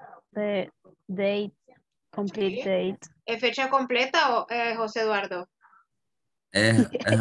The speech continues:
Speaker 3: on, entonces.
Speaker 2: Sí, si fuera nada más el mes, si dijera in.
Speaker 3: Ah, es que en eso tenía duda, por eso es que estaba buscando yo ahí, este.
Speaker 2: Ah, no le creía, Judithcita.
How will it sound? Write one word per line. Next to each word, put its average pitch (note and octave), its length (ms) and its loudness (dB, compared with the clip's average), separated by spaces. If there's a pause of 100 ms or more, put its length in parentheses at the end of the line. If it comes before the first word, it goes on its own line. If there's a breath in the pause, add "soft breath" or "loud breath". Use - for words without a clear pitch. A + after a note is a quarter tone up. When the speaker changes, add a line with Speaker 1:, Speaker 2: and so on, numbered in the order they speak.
(100)
Speaker 3:
on, B2 320 4
entonces. G#2 1040 0
Speaker 2:
Sí, A#3 380 -2
si D4 200 -4
fuera C#4+ 260 2
nada D#4 300 0
más D4+ 260 0
el B3+ 180 0
mes, D4 380 0
si - 340 -8
dijera C4+ 480 0
in. B3+ 440 0 (580)
Speaker 3:
Ah, F#2 680 2
es - 140 -2
que A2 200 4
en G#2+ 120 4
eso B2 320 4
tenía A2 360 4
duda, A#2+ 400 2
por G2+ 120 2
eso G#2+ 180 2
es G#2+ 60 -2
que A#2 80 -4
estaba G#2+ 300 0
buscando A2 540 0
yo G2 120 0
ahí, G2+ 300 2
este. F2+ 240 -2
Speaker 2:
Ah, A#3 840 2
no G3+ 120 -4
le A3 200 -4
creía, A#3 400 0
Judithcita. F#3+ 960 -6